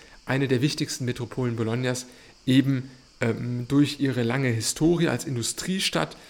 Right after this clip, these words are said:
genauso aber auch durch die Lage des italienisch, inneritalienisch vielleicht wichtigsten Bahnhofes, nämlich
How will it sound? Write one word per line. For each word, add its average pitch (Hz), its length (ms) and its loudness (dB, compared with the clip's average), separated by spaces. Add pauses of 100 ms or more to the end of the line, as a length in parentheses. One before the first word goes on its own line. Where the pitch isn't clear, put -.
(200)
genauso 135 480 0
aber 117 220 -4
auch 117 140 -6
durch 120 220 -4
die 113 140 -8
Lage 110 440 -2 (440)
des 110 220 -4
italienisch, 120 680 -4 (180)
inneritalienisch 127 600 2
vielleicht 117 280 -4
wichtigsten 131 460 -6
Bahnhofes, 117 640 -2 (300)
nämlich 107 420 -4